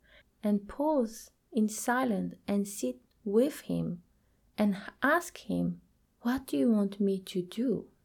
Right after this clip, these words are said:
What is holding me back? What am I missing?" Do you need to repent and ask God to give you a pure heart?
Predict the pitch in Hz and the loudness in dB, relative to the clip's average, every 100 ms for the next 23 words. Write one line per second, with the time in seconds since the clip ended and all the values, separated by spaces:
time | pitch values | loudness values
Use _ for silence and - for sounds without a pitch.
0 | _ - 233 311 294 - - 214 208 185 | _ -2 0 0 -2 -4 2 2 2 0
1 | 180 175 170 - 185 185 - - _ _ | 0 -2 -4 -4 -6 -6 -10 -20 _ _
2 | _ 180 175 208 254 - _ - 208 214 | _ -6 -2 0 -2 -8 _ 2 4 4
3 | 196 185 208 - - 165 - _ _ _ | 4 4 2 2 -2 -4 -6 _ _ _
4 | _ _ - 226 233 247 240 247 262 262 | _ _ 4 6 8 10 10 8 6 2
5 | 240 226 226 226 - - 269 208 175 180 | 4 4 4 2 0 4 6 6 4 -2
6 | - _ _ - 214 - 226 233 - - | -10 _ _ 2 4 4 4 4 0 2
7 | 233 233 220 208 220 220 220 - 208 - | 2 2 -4 0 0 2 2 2 -2 -2
8 | - 214 208 202 - 226 180 - | 2 4 4 -2 0 2 2 -2